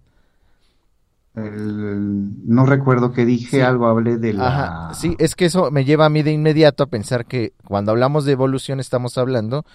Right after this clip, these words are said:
Speaker 2: justamente de la cuestión del organismo, ¿no? Como si la mirada tuviera que ver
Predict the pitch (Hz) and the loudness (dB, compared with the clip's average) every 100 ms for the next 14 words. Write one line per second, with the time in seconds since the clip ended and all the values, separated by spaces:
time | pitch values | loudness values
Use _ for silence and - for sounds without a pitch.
0 | - _ _ 110 - 127 117 110 135 120 | -20 _ _ -10 -4 -2 -2 -2 -2 0
1 | 110 95 92 92 90 90 85 - 101 - | -2 -2 -2 -2 -2 -2 -6 -6 -8 -6
2 | 117 107 110 110 104 95 95 95 113 180 | -6 -4 -2 0 0 0 -2 0 0 0
3 | 131 104 101 127 120 101 - 104 101 107 | 0 -2 -2 -4 -4 -6 -6 -6 -4 0
4 | 117 113 123 - 107 107 113 - 117 117 | 2 2 0 -4 -4 -2 -2 -4 0 0
5 | 139 | 0